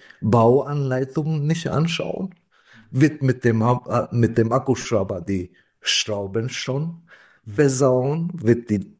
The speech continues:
Speaker 1: kaputt machen. Wenn er dann aber tatsächlich ein wissender Mann wird sagen, „Ja, ich bin ja nicht Spezialist, aber da gibt's eine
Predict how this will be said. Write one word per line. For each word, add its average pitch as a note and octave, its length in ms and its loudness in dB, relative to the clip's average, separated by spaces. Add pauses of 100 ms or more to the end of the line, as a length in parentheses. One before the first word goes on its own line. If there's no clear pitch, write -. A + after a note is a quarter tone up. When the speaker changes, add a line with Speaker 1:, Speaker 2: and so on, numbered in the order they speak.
Speaker 1:
kaputt - 480 2
machen. F2 280 4 (1000)
Wenn E3+ 320 2
er D#3 140 2
dann B2 240 -2
aber A2+ 400 -2 (100)
tatsächlich A2 680 2
ein A#2 160 0
wissender F#3 460 0
Mann G2+ 260 -8 (760)
wird A2+ 220 4
sagen, G#2 520 2
„Ja, F#2 260 0
ich - 160 -8
bin G2+ 140 2
ja G2 140 4
nicht F#2+ 160 0
Spezialist, G2+ 640 0
aber F#2 160 -2
da F2 100 -2
gibt's E2+ 260 -4
eine E2+ 380 -6